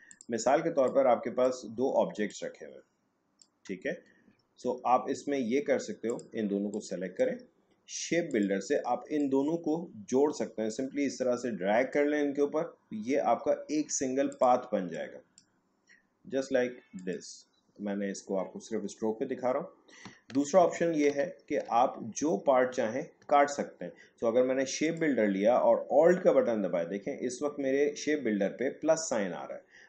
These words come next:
अगर मैं Alt का button दबाता हूँ तो minus sign आ रहा है, ठीक है। so Alt का बटन दबा करके अगर मैं यूं ड्रैग करता हूँ तो ये इतना हिस्सा इसका काट देगा। अब exactly हमें यही काम करना है हमारे इस logo पे। so मैंने इन दोनों को select किया।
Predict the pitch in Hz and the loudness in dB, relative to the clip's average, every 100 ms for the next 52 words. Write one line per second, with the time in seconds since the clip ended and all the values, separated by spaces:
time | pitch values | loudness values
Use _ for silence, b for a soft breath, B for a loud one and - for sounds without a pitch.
0 | - 110 131 135 - 135 160 175 - 143 | -2 4 4 4 4 6 6 4 2 4
1 | 139 120 101 98 101 123 - _ - 131 | 4 4 4 2 2 -2 -4 _ -6 -2
2 | 110 110 107 104 90 67 62 - - 113 | 0 0 -2 -4 -6 -8 -14 -16 -12 -10
3 | - - b b - 135 - 147 185 185 | -10 -14 b b -10 -6 4 4 6 2
4 | 160 151 131 101 98 98 117 123 120 117 | 2 0 2 2 2 0 -2 -2 -2 -2
5 | 113 104 90 143 170 110 98 98 98 87 | -2 -2 -2 -2 0 4 4 4 0 -4
6 | - 92 - 120 104 117 - 123 - 156 | -4 -6 -6 -6 -4 -4 -4 -8 -6 -6
7 | 151 110 - 123 117 98 135 175 - 104 | -6 -8 -2 2 2 2 -2 -4 -2 0
8 | 92 87 80 78 - b b 107 147 120 | 0 -4 -10 -12 -14 b b -4 -2 -4
9 | 101 127 - 185 175 143 135 165 185 110 | 2 2 2 -2 -2 0 -2 -2 -6 -10
10 | 101 113 160 175 139 120 110 90 87 92 | -4 -4 -4 0 2 2 0 -2 -2 -4
11 | 127 180 - - 101 95 113 - 139 180 | -4 -6 -10 -8 -6 -4 -6 -4 -4 -4
12 | - _ _ _ - 110 104 87 - - | -10 _ _ _ -6 -2 -2 -4 -10 -18
13 | _ _ _ _ _ _ _ _ - - | _ _ _ _ _ _ _ _ -20 -12
14 | 131 117 113 113 107 120 147 147 - 110 | -6 -4 -2 0 0 0 -2 -2 0 0
15 | 101 110 131 | 0 -2 -4